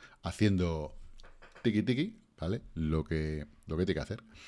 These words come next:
Así que muy, muy, muy bien todos. Veis que, bueno, en principio están, son, son los precios contra el euro, porque yo normalmente el trading en spot, eh, lo hago contra el euro.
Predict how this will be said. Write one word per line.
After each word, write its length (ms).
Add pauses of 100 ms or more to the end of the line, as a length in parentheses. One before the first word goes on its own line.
(240)
Así 260
que 120
muy, 360
muy, 280
muy 240
bien 200
todos. 240
Veis 160
que, 160
bueno, 240
en 80
principio 380
están, 280
son, 160
son 160
los 120
precios 240
contra 240
el 60
euro, 200
porque 340 (460)
yo 220
normalmente 800
el 100
trading 360
en 160
spot, 380 (380)
eh, 380
lo 160
hago 140
contra 200
el 60
euro. 220